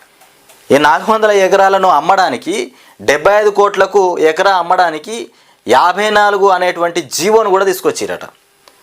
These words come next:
స్కెచ్ బాగానే నడిచింది, తెర వెనకాల ముసుగులో భారీ స్కెచ్ నడుస్తూ ఉన్నది.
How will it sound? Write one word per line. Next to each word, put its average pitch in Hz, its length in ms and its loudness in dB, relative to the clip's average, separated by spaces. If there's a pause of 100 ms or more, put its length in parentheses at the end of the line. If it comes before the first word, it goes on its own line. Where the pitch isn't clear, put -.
(200)
స్కెచ్ 180 380 0
బాగానే 190 380 0
నడిచింది, 147 480 -4 (720)
తెర 151 200 0
వెనకాల 190 640 0 (120)
ముసుగులో 156 560 2
భారీ 131 440 0
స్కెచ్ 208 320 -4
నడుస్తూ 156 360 0
ఉన్నది. 90 320 -10